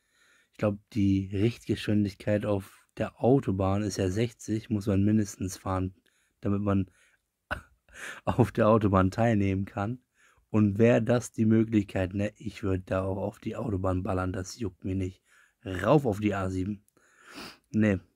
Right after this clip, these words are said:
das ist halt eine Sache, die wirklich sehr störend ist. Die Geschwindigkeit, man ist dann immer hinter irgendwelchen L K Ws. So, ich, ich mag gerne L K Ws.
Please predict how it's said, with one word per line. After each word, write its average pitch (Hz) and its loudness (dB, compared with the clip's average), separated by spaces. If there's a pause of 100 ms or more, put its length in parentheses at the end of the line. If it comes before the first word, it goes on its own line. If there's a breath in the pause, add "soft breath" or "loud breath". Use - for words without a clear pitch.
(440 soft breath)
das 107 -2
ist 104 -2
halt 110 2
eine 107 2
Sache, 104 0
die 95 -2
wirklich 98 -2
sehr 98 2
störend 104 -2
ist. 107 -6 (880)
Die 101 -2
Geschwindigkeit, 104 0
man 98 -4
ist 98 -6
dann 101 -2
immer 101 0
hinter 98 -4
irgendwelchen 101 0
L 110 -4
K 107 -2
Ws. 110 -2 (800 soft breath)
So, - -12 (500)
ich, - -14
ich - -14
mag 113 -2
gerne 156 2
L 104 0
K 101 -2
Ws. - -2